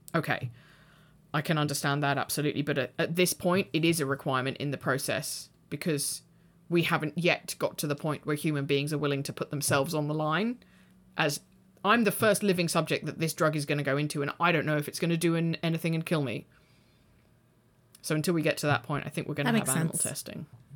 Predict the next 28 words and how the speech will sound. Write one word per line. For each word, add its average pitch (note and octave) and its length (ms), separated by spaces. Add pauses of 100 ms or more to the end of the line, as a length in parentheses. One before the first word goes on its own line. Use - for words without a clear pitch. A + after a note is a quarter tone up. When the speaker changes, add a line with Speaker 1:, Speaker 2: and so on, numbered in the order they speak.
(720)
Speaker 1:
Okay, F#3+ 220 (100)
so - 240 (120)
if F3 120
we G3+ 80
get B3+ 240
through A#3 460 (260)
our E3 360 (120)
in F#3 120
vitro A3 360
lab G#3+ 200
tests, G#3+ 440
our D#3+ 120
in F3 140
vivo G3 320
animal G3+ 340
tests, G3+ 380
and F3 140
there's, D#3+ 300 (160)
if F3 100
we G#3+ 60
start B3+ 420
with G#3 140
a F#3+ 60
pile F#3+ 440
of E3+ 100
a E3 40
thousand E3 400
drugs, D3 340